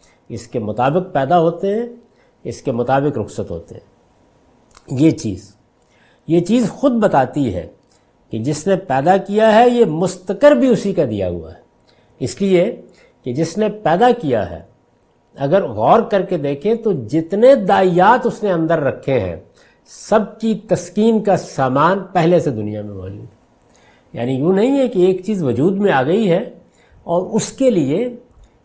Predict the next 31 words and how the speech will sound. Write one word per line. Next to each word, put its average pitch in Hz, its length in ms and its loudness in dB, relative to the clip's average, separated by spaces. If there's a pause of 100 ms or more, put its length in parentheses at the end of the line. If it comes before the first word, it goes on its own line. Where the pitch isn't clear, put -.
(320)
कोई 247 260 2
ज़िंदगी 156 600 0
गुजारने 170 640 0
का, 120 240 -4
ठहरने 202 720 0
का, 151 240 -4
करार 151 460 2 (100)
पकड़ने 185 540 -2
का, 123 280 -6
खाने 185 440 0
पीने 196 360 0
का 120 180 -6
कोई 262 220 0
बंदोबस्त 190 440 2
ही 285 60 2
नहीं 294 120 2
किया 254 200 -4
गया। 214 160 -8 (960)
एक 247 540 4 (200)
गैर 247 300 6
मामूली 202 580 2
नौयत 196 440 2
की 185 140 -2
हम 147 200 -2
आहंगी 117 520 -2
है। 98 460 -4 (1000)
अगर 156 300 0 (840)
पैदा 208 320 4
करने 185 380 2
वाले 131 340 0
का 104 180 -8